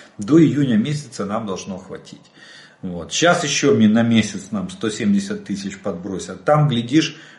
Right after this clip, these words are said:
э, в, в апреле месяце, может быть, подойдут вот эти уже боеприпасы из восьмисот тысяч, которые, э, которые, э, Петр Павел нашел и хотят, хотят закупить.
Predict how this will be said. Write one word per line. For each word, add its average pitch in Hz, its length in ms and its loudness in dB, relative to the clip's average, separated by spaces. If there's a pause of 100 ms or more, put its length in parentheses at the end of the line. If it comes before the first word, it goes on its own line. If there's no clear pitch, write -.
э, 101 60 0
в, 110 840 6
в 117 40 4
апреле 120 420 2
месяце, 143 440 -6
может 110 320 -2
быть, 113 220 -12
подойдут 98 600 -6
вот 92 140 -10
эти 101 220 -12
уже 92 320 -6 (440)
боеприпасы 107 760 2
из 98 240 -4
восьмисот 104 800 -2
тысяч, 123 520 -6
которые, 104 540 -2 (1200)
э, 95 460 -8 (400)
которые, 113 760 4
э, 104 800 2 (100)
Петр 110 280 2
Павел 98 420 4
нашел 143 540 2
и 120 320 -8
хотят, 107 560 -2 (420)
хотят 110 600 0
закупить. - 760 -8